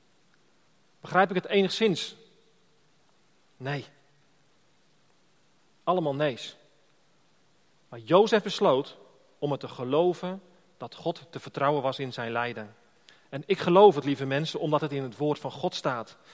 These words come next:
Ik kniel neer, ik omarm het. Ik beleid het. U bent God. U weet wat lijden is. Als geen ander, Heere God, bent u met lijden bekend. En dan die vraag:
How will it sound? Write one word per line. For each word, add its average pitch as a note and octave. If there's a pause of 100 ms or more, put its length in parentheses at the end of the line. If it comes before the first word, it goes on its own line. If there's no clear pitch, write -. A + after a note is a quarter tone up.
(180)
Ik -
kniel G3+
neer, G#3+
ik D#3+
omarm F3+
het. C#3 (600)
Ik F3
beleid F#3+
het. - (560)
U B3
bent G3
God. G3
U A#3
weet A#3+
wat G#3+
lijden G3
is. C#3+
Als E3
geen F#3
ander, G#3+
Heere E3
God, G3+
bent C#3+
u G#3
met E3
lijden E3
bekend. C#3 (760)
En C#3
dan D3+
die C3+
vraag: C#3